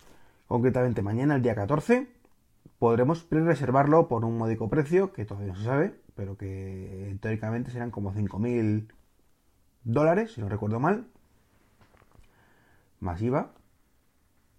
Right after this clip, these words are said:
Lo que se traducirá en España, pues yo calculo en cinco mil quinientos, una cosa así. ¿Quién no tiene cinco mil quinientos eurillos en el bolsillo para estas cosas, verdad? Un buen otro regalo.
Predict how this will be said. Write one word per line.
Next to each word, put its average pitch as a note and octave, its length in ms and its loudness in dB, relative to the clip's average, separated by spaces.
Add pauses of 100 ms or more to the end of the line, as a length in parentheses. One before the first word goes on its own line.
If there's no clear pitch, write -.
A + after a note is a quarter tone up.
(340)
Lo C3+ 180 2
que C#3+ 100 2
se B2 60 -4
traducirá B2+ 400 4
en D#3+ 60 4
España, B2+ 420 0
pues G#2 140 -2
yo G#2+ 100 -2
calculo G2+ 360 -4
en G2 80 -4
cinco F#2+ 200 -6
mil F#2+ 120 -4
quinientos, F2 720 -4
una F#2 140 -16
cosa - 200 -20
así. - 120 -20 (1080)
¿Quién A3+ 140 0
no C#3+ 80 -4
tiene A#2 160 -2
cinco G#2 220 -6
mil A2 100 -2
quinientos G#2 320 -4
eurillos G#2+ 300 -2
en G#2+ 80 -2
el G2+ 40 0
bolsillo B2 320 -2
para G2 120 -4
estas - 160 -16
cosas, A2 320 -4
verdad? C3+ 300 -2 (580)
Un D3 100 -4
buen C#3 140 4
otro G2+ 160 0
regalo. F2 320 -10